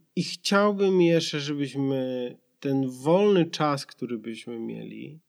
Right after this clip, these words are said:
bo chyba to jest największe dobrodziejstwo,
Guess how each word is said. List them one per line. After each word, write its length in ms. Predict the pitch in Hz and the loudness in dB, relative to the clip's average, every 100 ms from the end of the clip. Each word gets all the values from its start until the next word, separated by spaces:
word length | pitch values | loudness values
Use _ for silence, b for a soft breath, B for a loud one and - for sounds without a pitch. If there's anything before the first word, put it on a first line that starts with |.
| - | -10
bo 60 | |
chyba 200 | 135 143 | -6 -4
to 240 | 147 180 180 | 0 4 6
jest 180 | 170 147 | 4 4
największe 880 | 147 135 147 143 135 - 120 117 - _ | 2 2 4 2 0 -6 -6 -6 -14 _
dobrodziejstwo, 1300 | 135 127 135 135 131 120 123 110 - - - 110 120 | -4 0 2 2 2 2 0 0 -6 -14 -12 -10 -10